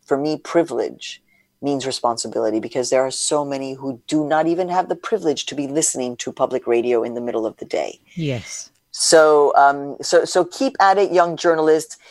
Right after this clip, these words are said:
Speaker 1: And for those of you who are allies, give a shout out, say, "Good job, do it, go, believe it," because that's how I ended up applying for that internship. If Jane Gould hadn't said that,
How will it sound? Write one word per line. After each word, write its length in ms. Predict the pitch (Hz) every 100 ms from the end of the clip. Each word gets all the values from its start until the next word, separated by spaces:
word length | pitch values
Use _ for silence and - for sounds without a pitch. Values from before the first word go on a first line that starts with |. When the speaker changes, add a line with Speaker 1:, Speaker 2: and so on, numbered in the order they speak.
| - -
Speaker 1:
And 140 | 151
for 100 | 160
those 300 | 160 214 233
of 140 | 226 165
you 400 | 180 170 165 -
who 260 | 165 156 151
are 280 | 139 139 -
allies, 540 | 143 147 151 165 170 _ _ _ _ _ _ _ 135
give 180 | - 269
a 80 | 320
shout 380 | - 202 240 294
out, 280 | 160 135
say, 280 | - - 262
"Good 300 | - 302 220
job, 640 | - 240 320 277 175 151 131 -
do 240 | 302 349
it, 280 | 220 147 139
go, 320 | 262 339 214
believe 340 | 160 185 269
it," 80 | 269
because 280 | 214 214 180
that's 460 | 196 196 247 - - -
how 220 | 160 175
I 100 | 196
ended 280 | 170 160 170
up 140 | 170
applying 380 | - - 143 156
for 120 | 170
that 140 | 180 202
internship. 440 | 339 - 160 139 -
If 200 | 156 156
Jane 300 | 175 196 180
Gould 280 | 190 190 185
hadn't 260 | 165 170
said 260 | 165 190 180
that, 180 | 147